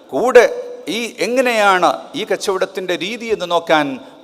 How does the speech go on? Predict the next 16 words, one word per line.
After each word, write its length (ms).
മൈസറത്തിനെയും 1120
ഖദീജ 340
ബീവി 300
റളിയല്ലാഹു 640
അൻഹ 220
അയക്കുന്നു. 760
ആ 140
കച്ചവടം 560
മുഴുവനും 380
നോക്കിക്കണ്ട് 580
മനസ്സിലാക്കിയ 760
നബി 160
തങ്ങളുടെ 360
ശീലവും 560
സ്വഭാവവും 800
കച്ചവടത്തിൽ, 680